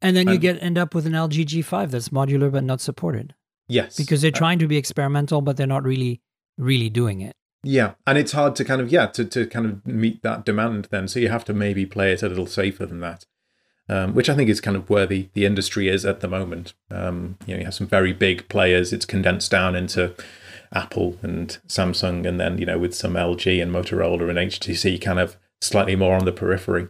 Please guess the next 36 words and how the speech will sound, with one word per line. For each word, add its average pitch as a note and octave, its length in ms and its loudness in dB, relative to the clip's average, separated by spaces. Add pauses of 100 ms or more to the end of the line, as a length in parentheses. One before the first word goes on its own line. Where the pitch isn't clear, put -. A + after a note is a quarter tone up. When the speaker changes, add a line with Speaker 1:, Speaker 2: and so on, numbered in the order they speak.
(120)
Speaker 2:
and F2+ 440 -6
Speaker 1:
Yeah. C3+ 240 -6 (360)
Speaker 2:
all G#2+ 220 8
of F2+ 80 2
them F#2+ 200 2
kind G2+ 160 2
of F#2+ 100 -2
playing G2 280 4
it F#2+ 100 2
a G2+ 40 2
little G2 220 6
bit G#2 140 4
safe. A2 380 2 (200)
Um, G2 300 0
Speaker 1:
Indeed. B2+ 460 -2 (760)
Speaker 2:
who - 60 4
Speaker 1:
I - 40 6
just A3 180 6
Speaker 2:
knows? G#3 80 10
Speaker 1:
realized F#3 280 6
that D3+ 180 2 (180)
thankfully, E3+ 500 2
uh, C#3+ 220 0 (240)
my D3 160 2
listeners C#3+ 400 2
are C3+ 60 0
pretty C3+ 220 0
savvy, C3 520 0 (440)
but D#3+ 140 4
I C#3+ 200 2 (200)
probably, D3+ 300 2 (120)
we D3+ 100 2
could - 140 -6
probably D#3+ 240 4
easily C#3 240 2
confuse C3 600 -2